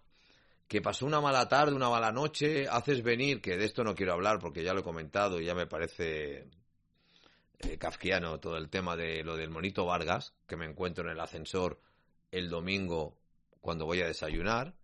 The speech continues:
Digo, "¿Y tú qué haces aquí?". Dice, "No, es que me te, me te he transportado". Claro, es,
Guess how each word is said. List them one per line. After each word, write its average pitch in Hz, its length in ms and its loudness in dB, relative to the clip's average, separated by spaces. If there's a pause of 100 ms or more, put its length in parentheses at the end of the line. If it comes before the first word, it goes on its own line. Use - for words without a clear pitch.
(100)
Digo, 71 140 -10
"¿Y 71 60 -12
tú 82 120 -10
qué 98 60 -2
haces 85 220 -4
aquí?". - 420 -8
Dice, - 260 -16
"No, 107 120 -6
es - 60 -12
que 107 100 -6
me 110 180 -6
te, 85 320 -8 (220)
me 104 120 -2
te 120 140 4
he - 20 0
transportado". 82 720 -4 (1800)
Claro, - 260 -12
es, - 160 -20